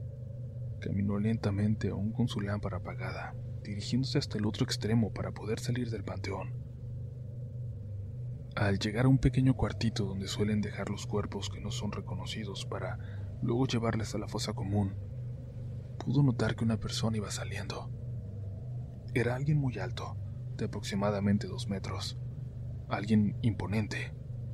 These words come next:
Parecía que estaba vestido completamente de negro, o al menos esto parecía.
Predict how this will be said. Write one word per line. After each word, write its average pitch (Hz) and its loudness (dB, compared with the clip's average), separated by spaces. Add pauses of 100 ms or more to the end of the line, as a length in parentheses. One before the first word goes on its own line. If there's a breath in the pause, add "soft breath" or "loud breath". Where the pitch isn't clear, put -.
(840)
Parecía - 0
que 139 2
estaba 131 0
vestido 120 0
completamente 127 0
de 117 -2
negro, 98 -2
o - -4
al 104 -4
menos 131 2
esto 127 -2
parecía. 98 -4